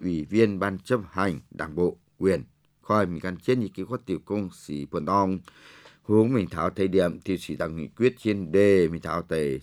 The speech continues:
miền màn điểm thả bộ. Kia xì hà, ấy căn chết như tiểu lệ trình diêm nhúa nai hạ tú xiên, bành mình phía trên như kiểu có tiểu công ban ngành nghị quyết, diêm nhúa nai bé,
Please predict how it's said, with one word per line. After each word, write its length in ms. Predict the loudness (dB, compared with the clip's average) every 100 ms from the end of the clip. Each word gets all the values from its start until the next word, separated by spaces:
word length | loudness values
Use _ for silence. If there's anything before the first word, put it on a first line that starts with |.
| _
miền 260 | -4 -2 -2
màn 340 | -2 -4 -6
điểm 220 | -4 -6 -6
thả 100 | -4
bộ. 240 | 0 0 _ _ _ _ _ _ _ -20 _ _ _ _ _ _ _ _ _ 2
Kia 200 | 4 4
xì 200 | 2 -2
hà, 400 | -2 -4 -4 -8 _ -4
ấy 120 | -2
căn 180 | 0 -2
chết 160 | 0
như 100 | 0
tiểu 220 | 0 0 0
lệ 140 | 0 -2
trình 280 | -6 -4
diêm 160 | -4 -4
nhúa 140 | -4
nai 140 | -4 -6
hạ 180 | -6 -10
tú 180 | -8
xiên, 400 | -6 0 2 0 -6 _
bành 280 | 2 2 0
mình 80 | -8
phía 140 | -6 -6 0
trên 160 | 0
như 80 | 0 -4
kiểu 140 | -8
có 100 | -8
tiểu 240 | -8 -6 -6
công 340 | -2 0 0 -2
ban 180 | -4 -6
ngành 280 | -8 -6 -8
nghị 180 | -10 -6
quyết, 180 | 2 2 2 _ -20 -10 2
diêm 180 | 2
nhúa 180 | 4 0
nai 240 | -2 -4 -6
bé, 280 | -2 0